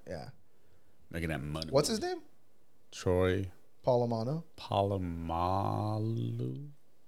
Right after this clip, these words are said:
Speaker 1: Oh, he's Samoan, I'm assuming.
Speaker 2: Yeah, he's Samoan.
Speaker 1: Oh, thank God. I said that perfectly, 'cause if he's not,
Speaker 2: <laughs>
Speaker 1: we'd have been no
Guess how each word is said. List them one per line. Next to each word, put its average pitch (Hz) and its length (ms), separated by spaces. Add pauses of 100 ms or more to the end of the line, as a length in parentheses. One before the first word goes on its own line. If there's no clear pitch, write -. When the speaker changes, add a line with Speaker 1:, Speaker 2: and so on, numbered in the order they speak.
(360)
Speaker 1:
Oh, 139 120
he's 127 120
Samoan, 110 380
I'm 87 100
assuming. - 280
Speaker 2:
Yeah, - 140
he's 82 160
Samoan. 82 460
Speaker 1:
Oh, 101 100
thank 87 300
God. 90 320 (800)
I 110 60
said 87 240
that - 120
perfectly, - 380
'cause 101 140
if 95 120
he's 92 160
not, 85 260
Speaker 2:
<laughs> - 400
Speaker 1:
we'd 117 100
have 104 80
been 98 160
no 90 140